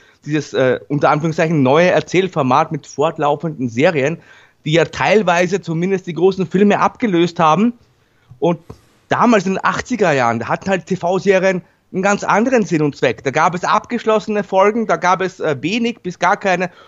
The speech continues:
fortlaufenden Handlungsstränge. Da waren Serien auch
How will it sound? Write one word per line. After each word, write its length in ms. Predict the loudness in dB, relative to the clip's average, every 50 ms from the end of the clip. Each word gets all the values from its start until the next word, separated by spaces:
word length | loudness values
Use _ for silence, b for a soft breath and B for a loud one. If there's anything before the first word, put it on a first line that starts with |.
| B B
fortlaufenden 720 | _ 0 0 0 2 2 2 0 0 0 -4 -8 -8 -6 -4
Handlungsstränge. 720 | -4 -4 -2 -4 -6 -6 -8 -6 -4 -4 -2 0 -2 0
Da 160 | 0 0 0
waren 260 | 2 2 0 0 -2
Serien 440 | -2 0 0 2 2 2 0 0 2
auch 240 | 2 0 0 0